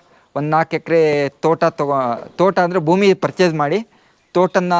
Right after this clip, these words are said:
ಶ್ರೀಗಂಧ ಹಾಗೂ ಈ ಥರ ಮಿಶ್ರ ಬೆಳೆ ತೋಟ ಮಾಡ್ಕೊಂಡು, ಅದ್ರ ಜೊತೆ ನಮ್ಗೆ ಮಂತ್ಲಿ ಇನ್ಕಮ್ ಪರ್ಪಸ್ಸಿಗೆ,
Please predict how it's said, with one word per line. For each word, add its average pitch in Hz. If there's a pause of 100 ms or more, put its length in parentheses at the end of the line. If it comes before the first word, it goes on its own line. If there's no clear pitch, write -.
(220)
ಶ್ರೀಗಂಧ 165
ಹಾಗೂ 151
ಈ 143
ಥರ 147
ಮಿಶ್ರ 143
ಬೆಳೆ 151
ತೋಟ 147
ಮಾಡ್ಕೊಂಡು, 139 (680)
ಅದ್ರ 160
ಜೊತೆ 180
ನಮ್ಗೆ 151
ಮಂತ್ಲಿ 170
ಇನ್ಕಮ್ 175
ಪರ್ಪಸ್ಸಿಗೆ, 160